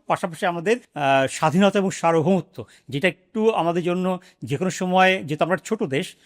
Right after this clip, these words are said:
আহ, আমাদের এগ্রেস-, আমাদের, আহ, আহ, বিভিন্ন, আহ, ধরনের সমস্যা রয়েছে। তো সেক্ষেত্রে আমরা খুব অ্যাক্টিভলি আমাদের ডিফেন্সটাকে, আহ, আমরা মাল্টিপ্লাই করতে পারবো বলে আমি মনে করি।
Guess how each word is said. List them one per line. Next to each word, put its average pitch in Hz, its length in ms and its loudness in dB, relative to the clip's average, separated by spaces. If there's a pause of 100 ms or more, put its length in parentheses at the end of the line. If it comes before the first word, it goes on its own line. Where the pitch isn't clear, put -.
(220)
আহ, 139 80 -4 (280)
আমাদের 147 320 -2
এগ্রেস-, 156 420 -4
আমাদের, 147 340 -2
আহ, 143 240 -4
আহ, 143 360 -8
বিভিন্ন, 143 440 -2 (300)
আহ, 135 160 -2 (460)
ধরনের 139 240 0
সমস্যা 151 380 -2
রয়েছে। 131 360 -2 (260)
তো 175 60 -4
সেক্ষেত্রে - 500 -2
আমরা 156 360 2
খুব - 260 -10
অ্যাক্টিভলি 208 920 -2
আমাদের 156 380 -4
ডিফেন্সটাকে, 151 480 -6
আহ, 147 120 -4
আমরা 143 300 -6
মাল্টিপ্লাই 127 400 -4
করতে - 220 -10
পারবো 117 220 -4
বলে 110 220 -6
আমি 117 180 -2
মনে 104 180 -4
করি। - 180 -16